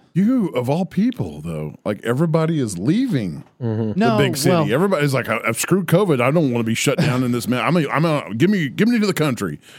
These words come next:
Speaker 3: Yeah.
Speaker 1: Doc's like, "I'm going to city." <laughs>
Speaker 3: Yeah. So, so we've owned our place for six years.
Speaker 1: Okay.
Speaker 3: So
Speaker 1: A lot of good
Speaker 3: yeah.
Speaker 1: times there.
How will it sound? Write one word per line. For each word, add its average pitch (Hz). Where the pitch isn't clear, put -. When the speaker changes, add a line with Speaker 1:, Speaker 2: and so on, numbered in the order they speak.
Speaker 3:
Yeah. 135
Speaker 1:
Doc's 127
like, 120
"I'm 247
going 185
to 151
city." 175
<laughs> -
Speaker 3:
Yeah. 139
So, 190
so 196
we've 170
owned 151
our 127
place 120
for 95
six -
years. 110
Speaker 1:
Okay. 113
Speaker 3:
So 107
Speaker 1:
A 120
lot 151
of 160
good 185
Speaker 3:
yeah. 185
Speaker 1:
times 165
there. 170